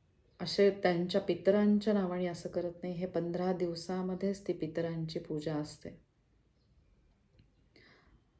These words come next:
असं म्हणण्यात येतं की हे पंधरा दिवस म्हणजे फक्त आपल्या पितरांचे,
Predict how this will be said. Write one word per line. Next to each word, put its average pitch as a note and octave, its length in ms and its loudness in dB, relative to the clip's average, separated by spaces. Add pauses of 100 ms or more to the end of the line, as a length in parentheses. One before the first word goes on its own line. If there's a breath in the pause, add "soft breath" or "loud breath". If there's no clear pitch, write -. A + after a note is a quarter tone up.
(800)
असं F#3 220 2
म्हणण्यात F#3 440 2
येतं E3+ 380 -2
की F3+ 80 -6
हे F3 120 -2
पंधरा F#3 560 0
दिवस F3 420 -2
म्हणजे F3 240 -6
फक्त - 500 -4
आपल्या F3+ 300 0
पितरांचे, E3 920 -6